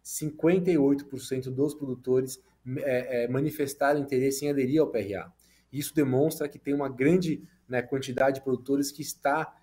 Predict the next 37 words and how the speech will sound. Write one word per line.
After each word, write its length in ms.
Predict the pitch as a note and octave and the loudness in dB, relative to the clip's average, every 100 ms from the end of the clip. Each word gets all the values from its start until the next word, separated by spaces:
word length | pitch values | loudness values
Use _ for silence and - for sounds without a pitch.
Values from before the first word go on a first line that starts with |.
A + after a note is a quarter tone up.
| _ | _
é, 100 | A#2+ | -2
é, 760 | A#2+ B2 B2 A#2 - A#2 A2+ C3 | -2 0 -2 -2 -4 -6 -6 -8
é, 20 | |
entusiasmado 760 | B2+ C3+ C#3+ B2 B2 C3 D3 C3 | -8 0 4 4 2 0 2 2
ou 60 | |
tem 200 | B2+ C#3+ | 4 4
interesse 580 | F#3+ E3+ C3 D3+ D#3+ - | 4 2 4 4 2 0
na 100 | B2 | -6
sua 220 | - C3+ | -4 -4
efetiva 420 | C3 A#2+ - B2+ | -4 -6 -10 -6
regularização. 720 | A#2+ A#2+ B2 B2+ A2+ - G2 G2 _ _ _ | -4 -2 -2 -2 -4 -6 -10 -12 _ _ _
É 80 | A#2 | -4
aquele 220 | A#2+ D3 | 2 2
produtor 360 | D3+ D3 D3+ C#3+ | 2 0 2 0
que 160 | D3+ | -2
deve, 560 | A#2+ C3 D3+ E3 E3+ F3 A3 - - | 2 6 6 6 0 -4 -8 -14 -20
é, 200 | - A#2+ | -4 -2
não 240 | B2 C3+ C3+ | 0 0 2
teme 560 | C#3 D3 E3 E3+ E3 | 4 6 6 2 0
e 60 | C#3 | 2
não 120 | D3+ | 2
nega, 380 | C3 B2 A2 G2+ | 4 4 2 0
né? 160 | A2 A2 | -2 -4
Então, 220 | G#2+ B2 | -4 -4
ou 40 | |
seja, 280 | A#2+ A#2+ A#2 | -4 -4 -6
tá, 220 | A2+ C3+ | -2 -2
de 120 | C#3 - | -2 -2
fato, 320 | - C3 - | -2 -2 -4
interessado 500 | C#3 C#3+ C3 C3+ C3+ | -4 -2 -2 -2 -6
em 40 | |
fazer 300 | C3 B2+ A#2+ | -4 -4 -2
a 40 | B2+ | -4
sua 140 | - | -2
regularização, 540 | A#2+ A#2+ A2 A2 - D#3 | -2 -2 -2 -4 -4 -6
porque 220 | - F3+ | -4 -6
sabe 440 | - D3 C#3+ D#3+ | -2 0 0 -2